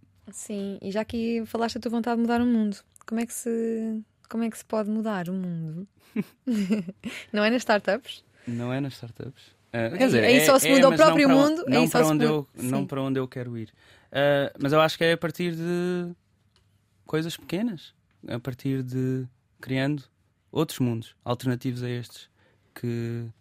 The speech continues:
Speaker 2: que odiamos. Ah, então podemos criar outros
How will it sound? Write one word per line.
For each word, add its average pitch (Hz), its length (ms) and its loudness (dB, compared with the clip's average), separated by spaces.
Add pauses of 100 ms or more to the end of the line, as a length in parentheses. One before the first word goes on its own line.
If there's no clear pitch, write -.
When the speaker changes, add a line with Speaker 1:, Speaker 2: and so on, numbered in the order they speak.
(480)
Speaker 2:
que 120 180 -8
odiamos. 117 640 -2 (420)
Ah, 117 380 -8
então 123 420 -6 (460)
podemos 127 220 -4
criar 131 280 -2
outros - 340 -8